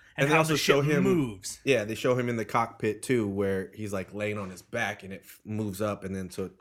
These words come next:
Speaker 2: it's kind of does that rotation, so where he
Speaker 1: Yeah,
Speaker 2: can
Speaker 1: this,
Speaker 2: fly.
Speaker 1: I thought that was such
Speaker 2: Yeah.
Speaker 1: a cool. The, the technical aspects are one of the things I, the technical aspects are what I think the Mandalorian has done a really good job of getting into these really finite details of, like,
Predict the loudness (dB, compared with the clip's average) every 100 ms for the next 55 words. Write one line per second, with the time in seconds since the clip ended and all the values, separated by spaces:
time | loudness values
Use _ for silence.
0 | -14 -14 -6 -4 -4 -6 -14 -6 -4 -2
1 | -2 -4 -4 -4 -4 -10 -14 -20 _ _
2 | -4 -2 -2 -2 -4 -4 -2 2 2 0
3 | 0 0 0 -2 -2 -4 -6 -8 -6 -10
4 | -10 -10 -6 -6 -6 -6 -4 -6 -8 -8
5 | -6 -6 -6 -6 -6 -6 -8 -10 -12 _
6 | _ _ _ _ _ _ _ -6 0 2
7 | 2 2 4 6 6 4 0 0 0 -2
8 | -2 -2 -2 -4 -2 -4 -4 -4 -4 -4
9 | -2 0 2 0 0 0 0 -2 -2 0
10 | -2 -4 -6 -6 -8 -6 -4 -2 -2 -4
11 | -10 -8 -8 -8 -10 -10 -12